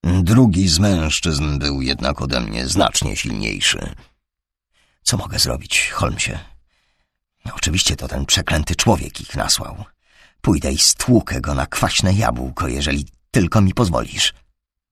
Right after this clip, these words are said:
Dobry stary Watson. <laughs> Nie.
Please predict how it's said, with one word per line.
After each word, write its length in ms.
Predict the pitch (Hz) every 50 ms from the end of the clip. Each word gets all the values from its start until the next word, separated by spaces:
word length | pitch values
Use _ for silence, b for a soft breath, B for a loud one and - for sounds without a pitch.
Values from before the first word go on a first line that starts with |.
| _ _ -
Dobry 880 | - - - - 76 76 - - - - - - - - - - - - -
stary 800 | - - - - - - - - - - - - - 50 50 -
Watson. 880 | - - - - - - - - - - - - - 73 69 - - 117 - - - B B 262
<laughs> 460 | B - 180 190 - - 143 - 110 117
Nie. 380 | 113 113 123 131 - - -